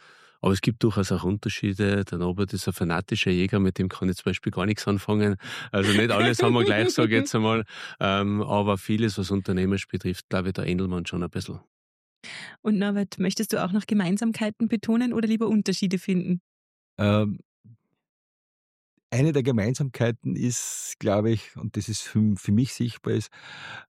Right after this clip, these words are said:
Speaker 3: äh, dass wir beide eines können, wir müssen nicht alles selbst uns erfinden oder denken, sondern wir haben beide einen Blick auf die Marktbegleiter, auf den Markt, auf die Branche und sehen sehr schnell, was der andere kann, ja. Also ich hab sehr oft,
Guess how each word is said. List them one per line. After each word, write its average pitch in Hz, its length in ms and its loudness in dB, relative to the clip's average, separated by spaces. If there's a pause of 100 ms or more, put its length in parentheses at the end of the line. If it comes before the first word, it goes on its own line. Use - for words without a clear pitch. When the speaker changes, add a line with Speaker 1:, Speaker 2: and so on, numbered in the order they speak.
Speaker 3:
äh, 101 300 0 (100)
dass - 200 -2
wir 127 80 4
beide 117 380 0
eines 110 300 0
können, 120 460 0 (260)
wir 107 160 2
müssen 127 280 0
nicht 123 220 0
alles 113 360 0
selbst 120 440 -2
uns - 720 -4
erfinden 120 580 0
oder 98 220 2
denken, 117 440 -2
sondern 110 360 2 (300)
wir 110 120 0
haben 110 160 4
beide 104 280 2
einen 107 260 4
Blick - 500 -2 (100)
auf - 560 -4 (400)
die - 60 2
Marktbegleiter, - 920 -2
auf 95 140 -6
den 98 160 2
Markt, 87 440 -2
auf 92 100 -6
die 110 100 -2
Branche 92 480 0 (600)
und 110 100 -2
sehen 113 260 4
sehr 110 220 2
schnell, 113 460 2
was 107 180 2
der - 160 -4
andere 107 340 0
kann, 82 300 -4
ja. 104 300 -2
Also 110 160 -2
ich 104 100 2
hab 104 240 0
sehr 110 380 2
oft, - 480 -2